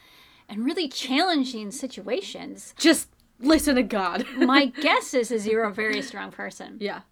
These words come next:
Speaker 1: And God keeps challenging you to draw closer. And I can so relate. I
Speaker 2: Mm-hmm.
Speaker 1: kind of just had an aha moment right here, and you're sharing it with me. Um, it's like, why is life so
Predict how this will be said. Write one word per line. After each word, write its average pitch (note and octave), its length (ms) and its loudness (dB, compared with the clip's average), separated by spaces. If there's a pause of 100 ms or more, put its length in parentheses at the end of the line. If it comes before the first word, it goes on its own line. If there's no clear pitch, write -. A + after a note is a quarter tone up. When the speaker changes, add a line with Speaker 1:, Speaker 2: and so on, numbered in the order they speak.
(200)
Speaker 1:
And G3 120 -12
God G3+ 240 -6
keeps - 240 -14
challenging G3 560 -10
you F3+ 160 -12
to - 160 -16
draw F#3 240 -8
closer. - 640 -4
And G3+ 180 -8
I G#3 100 -6
can G3+ 160 -12
so A#3 680 -2 (180)
relate. A3 640 -8 (100)
I G#3 160 -10
Speaker 2:
Mm-hmm. G3 100 -10
Speaker 1:
kind G#3+ 140 -8
of G3 100 -10
just - 220 -14
had F#3+ 160 -8
an - 80 -8 (160)
aha G3+ 380 -4
moment G3+ 500 -10
right G3+ 320 -12
here, F#3+ 220 -10
and G#3 100 -10
you're B3 100 -12
sharing G3+ 340 -12
it G#3+ 120 -12
with C4 260 -4
me. A#3+ 360 -6 (600)
Um, G#3 580 -2 (540)
it's - 240 -8
like, G3+ 360 -4 (400)
why G#3+ 300 -6
is B3+ 280 4
life F#3 320 -4
so G3 360 -4